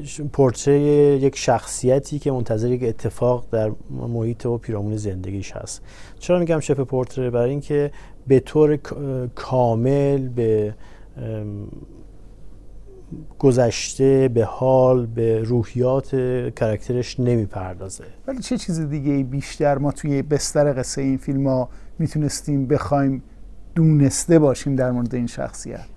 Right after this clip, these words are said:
Speaker 1: من نمی‌گم این فیلم چیزی کم داره یا این یک نقصه، این یک ویژگی این فیلمه، به خاطر اینکه او براش کافی بوده که ما درباره فلکناز همینقدر که به ما اطلاعات داره می‌ده بدونیم و بریم سراغ مسئله مهمتر فیلم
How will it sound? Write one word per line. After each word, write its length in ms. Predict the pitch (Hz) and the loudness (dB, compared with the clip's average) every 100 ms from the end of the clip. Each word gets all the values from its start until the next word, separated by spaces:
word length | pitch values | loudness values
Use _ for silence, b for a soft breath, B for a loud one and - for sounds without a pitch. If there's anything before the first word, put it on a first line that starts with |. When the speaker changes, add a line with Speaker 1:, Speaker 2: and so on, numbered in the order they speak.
| - 156 | -8 0
Speaker 1:
من 200 | 156 170 | 4 6
نمی‌گم 400 | 190 180 165 139 - | 6 6 4 4 -4
این 140 | - 135 | -2 -2
فیلم 220 | - 131 | 0 -4
چیزی 260 | - 120 117 | -2 -6 -4
کم 320 | - 110 104 | 0 0 2
داره 400 | 104 101 95 87 - | 0 0 -2 -4 -10
یا 240 | 120 117 120 | -6 -2 0
این 180 | 135 139 | 4 4
یک 120 | 131 | 4
نقصه، 640 | 123 135 139 - - 104 101 - b b b | 4 4 4 0 -6 -6 -8 -14 b b b
این 240 | - 147 151 | -2 0 2
یک 180 | 156 139 | 2 2
ویژگی 500 | 123 113 110 110 151 | 0 2 2 4 2
این 220 | 123 104 | 4 0
فیلمه، 480 | - 113 98 92 98 B B B | -2 -4 -4 -6 -10 B B B
به 60 | 120 | -6
خاطر 240 | 117 143 | -4 0
اینکه 680 | 139 147 135 143 143 143 139 - | 0 -2 -2 0 2 2 0 -2
او 460 | 139 143 143 127 - 123 120 - 131 143 | -2 0 -2 -4 -10 -10 -10 -10 -6 4
براش 300 | 131 147 - | 6 6 6
کافی 300 | 135 - 151 | 4 4 0
بوده 220 | 151 151 | 0 0
که 160 | - | 2
ما 120 | 143 135 | 2 4
درباره 360 | 117 110 113 | 4 4 0
فلکناز 800 | - 120 113 - 127 135 139 - - B B B B | 0 0 0 -2 -2 0 0 -4 -14 B B B B
همینقدر 540 | 127 123 143 139 143 - | -6 2 4 8 6 6
که 280 | 147 139 127 | 4 6 6
به 80 | 117 | 4
ما 200 | 113 110 113 104 98 | 4 2 -4 -10 -4
اطلاعات 460 | 127 - 120 113 110 | -2 4 6 6 4
داره 200 | 113 113 | 2 2
می‌ده 200 | 113 139 | 2 2
بدونیم 380 | 151 147 139 | 2 2 4
و 80 | 131 | 4
بریم 200 | 120 135 | 6 4
سراغ 300 | 127 120 120 | 4 2 4
مسئله 360 | 131 110 123 127 | 2 2 2 4
مهمتر 520 | 113 110 104 143 143 | 4 2 2 2 0
فیلم 320 | - 135 127 | 0 -4 -4